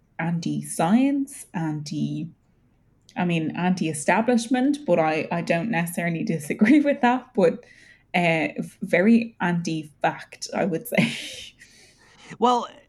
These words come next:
Speaker 2: I, I think that part of the dynamic that I've seen that's changed, I mean, Rachel, you're, you're a thinker, I'm a thinker. I mean, there are certain, uh,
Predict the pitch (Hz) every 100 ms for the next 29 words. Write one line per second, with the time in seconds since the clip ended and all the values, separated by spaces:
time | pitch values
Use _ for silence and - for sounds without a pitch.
0 | - 82 - 202 214 214 226 294 262 196
1 | 190 - - - 202 190 151 131 131 123
2 | 127 120 - 117 107 - 131 117 101 -
3 | - - 151 143 98 98 - 110 110 107
4 | 120 117 - 101 101 110 101 78 98 104
5 | 92 - 90 - 90 101 95 98 110 95
6 | 101 87 - 92 92 101 101 - 104 107
7 | 110 101 - - - - - _ 180 214
8 | 185 - 220 151 160 147 131 - 110